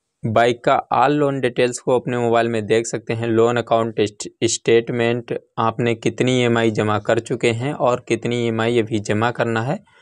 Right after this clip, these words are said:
आपका टोटल लोन अमाउंट कितना है और अभी आपको कितना रुपए लोन का जमा करना बाकी है, सारी डिटेल्स आप अपने मोबाइल से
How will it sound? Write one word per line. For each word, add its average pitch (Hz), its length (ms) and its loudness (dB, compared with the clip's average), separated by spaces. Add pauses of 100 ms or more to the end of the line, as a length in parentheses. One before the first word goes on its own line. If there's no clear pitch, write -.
(200)
आपका 135 340 2
टोटल 143 420 2
लोन 139 260 4
अमाउंट 135 360 -2
कितना 127 420 -2
है 135 220 2
और 127 180 4
अभी 120 280 2
आपको 127 300 -2
कितना 131 420 0
रुपए 123 360 2
लोन 117 300 4
का 139 180 0
जमा 117 320 0
करना 113 340 -2
बाकी 104 460 -2
है, 147 80 -2
सारी 123 360 0
डिटेल्स 123 440 -2
आप 123 200 -6
अपने 113 220 -2
मोबाइल 107 360 0
से 160 220 0